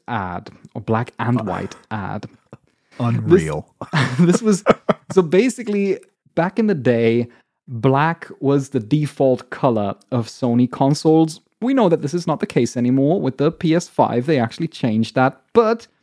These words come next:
Speaker 1: the P S two was very well known. It was a black console. And the P S P was also black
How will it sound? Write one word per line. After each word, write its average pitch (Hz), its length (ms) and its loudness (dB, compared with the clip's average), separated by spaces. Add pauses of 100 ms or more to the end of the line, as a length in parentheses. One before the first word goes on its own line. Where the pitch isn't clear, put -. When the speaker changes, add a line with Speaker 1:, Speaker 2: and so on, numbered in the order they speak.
(580)
Speaker 1:
the 190 140 -2
P 240 220 -2
S 208 100 2
two 214 240 4
was 196 260 6
very 147 200 2
well 175 180 2
known. 127 340 4
It 117 40 2
was 156 100 -2
a 151 40 -10
black 120 360 -2
console. 107 640 -6 (640)
And 151 260 4 (640)
the 156 100 -2
P 233 220 0
S 220 120 2
P 240 340 2
was 220 200 4
also 139 420 2
black - 460 -2